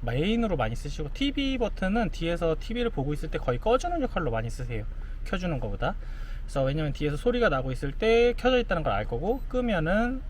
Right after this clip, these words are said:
소리가 꺼지기 때문에 꺼지는 걸 아실 거예요. 그래서 그렇게 쓰시면 되고, 이거는 티비 볼륨에 대한 부분이에요. 그래서 앞쪽에서 조절을 해서 쓸 수도 있지만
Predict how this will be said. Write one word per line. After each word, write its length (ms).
소리가 280
꺼지기 340
때문에 720
꺼지는 340
걸 100
아실 280
거예요. 500
그래서 240
그렇게 300
쓰시면 400
되고, 360
이거는 340
티비 280
볼륨에 540
대한 380
부분이에요. 480
그래서 180
앞쪽에서 720
조절을 420
해서 180
쓸 180
수도 240
있지만 600